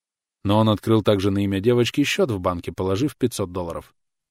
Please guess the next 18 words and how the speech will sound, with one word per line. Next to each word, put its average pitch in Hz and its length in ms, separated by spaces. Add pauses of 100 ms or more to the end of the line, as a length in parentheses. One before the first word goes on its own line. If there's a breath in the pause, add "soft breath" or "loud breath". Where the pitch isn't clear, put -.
(340)
«Неизвестно 151 560
ведь, 110 160
когда 117 280
девочке 151 400
придётся 131 400
платить 123 320
за 135 160
аборт, 127 360 (220)
и 113 100
притом 104 360
срочно», 113 460 (680)
заметил 95 420
он 92 140
в 90 60
ответ 90 280
на 92 80
протест 90 400
Рудольфа, 98 460